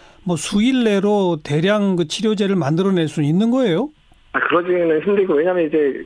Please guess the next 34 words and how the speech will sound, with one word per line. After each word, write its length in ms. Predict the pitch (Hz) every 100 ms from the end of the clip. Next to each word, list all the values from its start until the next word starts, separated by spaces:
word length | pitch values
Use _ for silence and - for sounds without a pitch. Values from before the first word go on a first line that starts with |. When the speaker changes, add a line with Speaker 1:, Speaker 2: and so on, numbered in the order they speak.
| 139
Speaker 2:
약이라는 500 | 127 156 190 185 170
게 80 | 160
더 80 | 131
문제는 560 | 151 170 165 156 156 143 - - -
치료 200 | - 226
효과가 320 | 220 208 185
있는데 360 | 165 156 147 147
만약에 400 | 135 123 139 135 -
치료에 300 | 208 185 170
부작용이 500 | - 156 160 165 156
생겨서 420 | 147 139 139 131 - - -
환자한테 360 | 185 190 170
해가 260 | 170 214 240
되면 200 | 214 170
더 60 | -
문제가 320 | 147 165 156
되잖아요. 480 | 120 110 110 135 160
Speaker 1:
그 60 | - -
부작용, 460 | 143 165 131 135
Speaker 2:
그러니까 440 | 127 147 135 120 123
Speaker 1:
그렇죠. 60 |
Speaker 2:
아, 120 | 120
예, 120 | 151 143 123
그래서 80 |
Speaker 1:
어. 60 | 120 120
Speaker 2:
안정성을 760 | 135 165 220 208 208 190 175 165
증명하는 500 | 147 175 180 175 165
연구들은 460 | 131 143 180 185
당연히 320 | 175 131 151 151
진행돼야 440 | 131 143 156 147
되니까 480 | 131 117 110 135 139
Speaker 1:
아. 480 | 131 135 135 139 135
Speaker 2:
그런 240 | 135 175 170
연구를 420 | 143 156 190